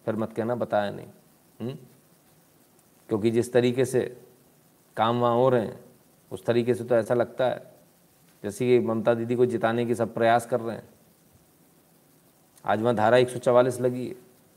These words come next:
बूथ से दो सौ मीटर पहले धारा एक सौ चवालीस लग जाएगी। ये तो पूरे चुनाव के उसमें होना चाहिए था, जहाँ चुनाव हो रहा विधानसभा में, पूरी विधानसभा में धारा एक सौ चवालीस होनी चाहिए थी,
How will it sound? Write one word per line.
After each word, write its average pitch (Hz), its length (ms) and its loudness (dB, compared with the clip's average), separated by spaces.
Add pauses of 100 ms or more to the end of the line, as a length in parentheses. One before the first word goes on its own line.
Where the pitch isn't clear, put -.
(640)
बूथ 135 340 4
से - 280 4
दो 170 220 6
सौ 170 160 6
मीटर 135 300 2
पहले 90 320 -6
धारा 101 220 2
एक 95 80 -2
सौ 98 120 -10
चवालीस 87 400 -6
लग - 140 -14
जाएगी। - 360 -20 (720)
ये 117 100 -6
तो 185 180 4
पूरे 185 1200 6 (680)
चुनाव 160 420 8
के 175 360 6
उसमें 170 300 6
होना 151 220 4
चाहिए 156 260 -2
था, - 220 -10 (100)
जहाँ 120 200 -2
चुनाव 123 260 0
हो 127 60 2
रहा 127 100 4
विधानसभा 113 420 0
में, 120 80 -4
पूरी 214 260 2
विधानसभा 160 440 6
में 156 120 -2
धारा 135 160 4
एक 127 100 -2
सौ - 80 -16
चवालीस 123 320 -2
होनी 110 180 -10
चाहिए 110 220 -14
थी, 120 80 -14